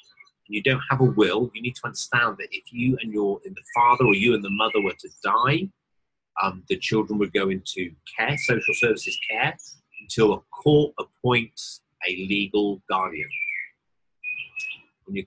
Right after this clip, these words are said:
kids have just lost their parents, they don't need any more emotional up-, upheaval, do they? They need to be in a, in a, uh, uh, environment of caring, loving individuals. So get yourself a will sorted out.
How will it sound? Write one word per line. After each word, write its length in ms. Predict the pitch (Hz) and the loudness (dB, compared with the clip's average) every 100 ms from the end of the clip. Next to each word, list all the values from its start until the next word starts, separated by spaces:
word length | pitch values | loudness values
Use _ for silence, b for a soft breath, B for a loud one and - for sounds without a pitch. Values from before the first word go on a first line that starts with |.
| - | -2
kids 200 | 165 160 | -2 0
have 80 | 135 | -2
just 240 | 131 - | -2 0
lost 200 | 127 - | -2 -2
their 140 | 98 - _ - | -6 -8 _ -8
parents, 540 | 123 139 151 135 - - _ _ _ _ _ _ _ _ | -2 0 0 -4 -12 -18 _ _ _ _ _ _ _ _
they 80 | 113 | 2
don't 160 | 110 98 | 2 2
need 160 | 101 | 0
any 140 | 90 90 | -2 -4
more 240 | 90 90 | -6 -6
emotional 460 | 87 87 - 90 82 | -2 -4 -4 -8 -8
up-, 80 | - - - | -6 -6 -8
upheaval, 420 | 82 - - - 78 | -8 -6 -6 -4 -6
do 60 | 80 | -6
they? 140 | 76 | -4
They 140 | 87 | -4
need 140 | 87 - | -4 -6
to 100 | - | -4
be 80 | 82 | -4
in 60 | |
a, 280 | 80 - 82 | -4 -8 -14
in 60 | 80 82 | -14 -12
a, 20 | - - _ _ _ _ _ - | -12 -14 _ _ _ _ _ -16
uh, 40 | - | -14
uh, 720 | 76 - - 76 73 73 71 - | -14 -16 -10 -8 -8 -10 -16 -20
environment 480 | 82 117 123 117 - | -4 2 4 2 -4
of 60 | - | -8
caring, 440 | - 110 107 101 101 | 0 2 2 0 -2
loving 420 | 95 107 101 98 | 2 2 2 -2
individuals. 520 | 92 90 82 - - | -6 -8 -8 -8 -14
So 80 | - - | -12 -8
get 140 | 117 | -4
yourself 300 | 131 135 117 | 0 0 2
a 20 | |
will 200 | 110 104 | 4 2
sorted 340 | - 95 - 87 | 0 -8 -8 -2
out. 220 | 90 | 0